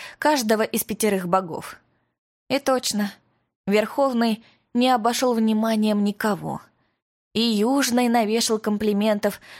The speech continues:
за ее сосцы, что выкармливают детей, и за ее плодородное чрево. И Рассветного уважил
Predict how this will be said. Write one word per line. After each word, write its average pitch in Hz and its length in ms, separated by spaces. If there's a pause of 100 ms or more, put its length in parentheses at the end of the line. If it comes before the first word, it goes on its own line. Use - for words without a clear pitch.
за 208 160
ее 214 220
сосцы, 214 680 (180)
что - 220
выкармливают 202 720
детей, 190 600 (220)
и 240 100
за 208 140
ее 214 240
плодородное 202 680
чрево. 185 640 (640)
И 330 140
Рассветного 269 880
уважил 233 800